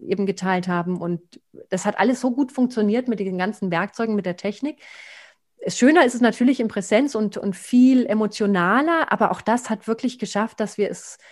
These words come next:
dass wir im Flow waren und das, äh, fertiggestellt bekommen haben. Und das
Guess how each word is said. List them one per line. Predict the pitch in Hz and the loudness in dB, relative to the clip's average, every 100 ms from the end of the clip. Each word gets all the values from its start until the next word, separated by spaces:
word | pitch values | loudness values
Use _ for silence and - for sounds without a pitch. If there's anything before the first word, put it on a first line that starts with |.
| - - | -20 -14
dass | 185 | -4
wir | 196 | -2
im | 196 | -2
Flow | - 214 247 | 0 2 4
waren | 240 226 | 4 2
und | 202 196 | 0 -2
das, | 196 - - | -4 -6 -14
äh, | - 180 | -8 0
fertiggestellt | 233 233 - - 156 147 - - | 2 0 -6 -4 -4 -4 -14 -12
bekommen | 165 156 151 156 | -8 -6 -6 -6
haben. | 147 160 | -6 -8
Und | 170 175 | -8 -2
das | 220 - - | -2 -4 -12